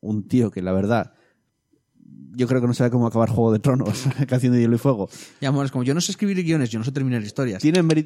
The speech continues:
Speaker 1: tiene mérito hasta
Speaker 2: Tranquilo,
Speaker 1: donde
Speaker 2: yo las hago cíclicas, o
Speaker 1: tiene,
Speaker 2: sea que
Speaker 1: tiene mérito hasta donde llegó. Mezclándolo todo, entonces, y a ver, Martín,
Speaker 2: <laughs>
Speaker 1: Martín, vale, Canción de Hielo y Fuego, pero tiene más cosas, trabajó de guionista en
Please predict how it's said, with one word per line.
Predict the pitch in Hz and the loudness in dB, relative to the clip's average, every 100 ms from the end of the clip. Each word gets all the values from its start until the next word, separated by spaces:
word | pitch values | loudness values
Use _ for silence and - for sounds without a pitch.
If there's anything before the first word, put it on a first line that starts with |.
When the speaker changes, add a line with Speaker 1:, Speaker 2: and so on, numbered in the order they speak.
| - | -2
Speaker 1:
tiene | - 160 | 2 2
mérito | 160 180 151 | 4 2 2
hasta | 117 | 2
Speaker 2:
Tranquilo, | 131 139 | 2 2
Speaker 1:
donde | |
Speaker 2:
yo | 170 | 2
las | 170 | 0
hago | 190 160 | -2 -2
cíclicas, | 170 165 123 117 | -2 -4 -4 -4
o | 147 | 0
Speaker 1:
tiene, | 160 175 | 2 2
Speaker 2:
sea | |
que | 185 160 | 0 -2
Speaker 1:
tiene | 151 160 190 | 0 0 2
mérito | 180 185 185 | 2 2 0
hasta | 143 | -2
donde | 127 139 | 0 2
llegó. | 135 127 202 254 _ _ _ _ _ _ _ _ _ _ _ _ _ _ - | 2 2 0 -6 _ _ _ _ _ _ _ _ _ _ _ _ _ _ -10
Mezclándolo | 113 - 120 117 113 | -8 -2 0 2 2
todo, | 113 127 - - | 0 -4 -6 -14
entonces, | 107 101 104 131 - _ _ - | -12 -8 -4 -6 -8 _ _ -4
y | 117 | 2
a | |
ver, | 123 87 | 2 2
Martín, | 104 110 120 - | 0 2 2 2
Speaker 2:
<laughs> | - 208 - - 208 208 - - | 2 0 -4 -8 -6 -8 -10 -4
Speaker 1:
Martín, | 117 113 113 139 170 - | 0 0 2 -2 -2 -6
vale, | 107 104 104 - - _ | -2 0 0 -6 -18 _
Canción | 107 104 110 | -6 -4 0
de | 110 | 2
Hielo | 110 | 2
y | |
Fuego, | 107 147 101 - - | 2 0 -2 -4 -2
pero | 101 120 | 0 0
tiene | 120 104 | -2 -2
más | 98 98 | -2 0
cosas, | 110 113 147 - _ - | -2 0 -4 -8 _ -8
trabajó | 98 92 - | -6 -4 -2
de | 98 | -2
guionista | 92 101 98 - | -2 -4 -4 -4
en | 98 95 | -6 -6